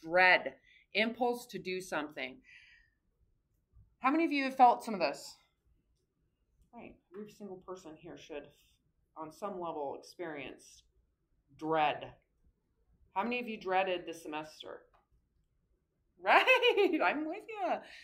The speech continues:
Because you know it's challenging. You might have a class that totally puts you in a position of, like, I, oh, too much work.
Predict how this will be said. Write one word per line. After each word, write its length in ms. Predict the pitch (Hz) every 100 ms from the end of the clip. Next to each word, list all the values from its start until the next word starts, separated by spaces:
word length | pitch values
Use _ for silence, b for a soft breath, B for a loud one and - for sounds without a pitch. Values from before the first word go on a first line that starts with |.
| B
Because 340 | 233 233 247 233
you 120 | 262
know 560 | 302 415 359 214 180 185
it's 180 | 214 -
challenging. 880 | - 392 415 403 262 202 160 131 - b b b
You 220 | 233 339 381
might 220 | 311 294
have 180 | 294 311
a 80 |
class 580 | 320 - 370 320 233 -
that 260 | 254 247 - -
totally 540 | 381 381 339 247 208
puts 380 | 208 320 311 -
you 180 | 349 320
in 160 | 269
a 60 | 254
position 500 | 254 220 339 277 214 208
of, 80 |
like, 280 | 202 175 175 -
I, 140 | 196 220 -
oh, 80 | 196 - _ _ _
too 100 | 302
much 220 | 277 269 -
work. 300 | 220 -